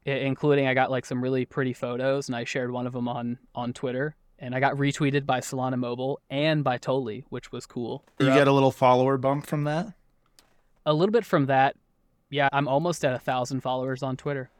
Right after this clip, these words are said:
Speaker 1: A thousand Twitter friends. I know.
Speaker 2: Nice.
Speaker 1: I'm, like, a real boy. As I was recording the videos, I had Twitter up on my screen because I got to the portion of installing the Android update, which took, like, a really long time. So I was, like, sitting there, like, my video camera was recording,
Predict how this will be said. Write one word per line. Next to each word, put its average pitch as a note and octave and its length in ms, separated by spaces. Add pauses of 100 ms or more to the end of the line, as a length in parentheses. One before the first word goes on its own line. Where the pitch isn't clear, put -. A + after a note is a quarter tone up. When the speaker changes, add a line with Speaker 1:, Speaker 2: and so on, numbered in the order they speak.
(260)
Speaker 1:
A C3+ 60
thousand C#3 380
Twitter C#3 260
friends. B2+ 440 (540)
I A2 100
know. C3 120
Speaker 2:
Nice. - 460
Speaker 1:
I'm, C3 160
like, C3 200 (280)
a C3+ 80
real C3 220
boy. B2 260 (920)
As C#3+ 200
I D#3 60
was C#3+ 160
recording C3+ 400
the C3 80
videos, C3+ 500
I C3 80
had B2+ 160 (140)
Twitter C3+ 340
up B2+ 120
on C3 80
my A#2 120
screen C3 540 (340)
because C#3 180
I C#3 60
got C3 180
to C#3+ 60
the B2+ 80
portion C3 420
of B2 240 (120)
installing C3+ 480
the B2 160
Android B2+ 320
update, C#3 380 (320)
which C3 180
took, D3+ 180
like, C#3+ 120
a D3 60
really C3+ 320
long B2+ 260
time. B2+ 420 (460)
So - 140
I C3 40
was, B2+ 100
like, B2+ 140
sitting C3 300
there, C3 240
like, B2+ 180
my B2+ 120
video B2+ 280
camera B2+ 380
was B2 140
recording, B2+ 600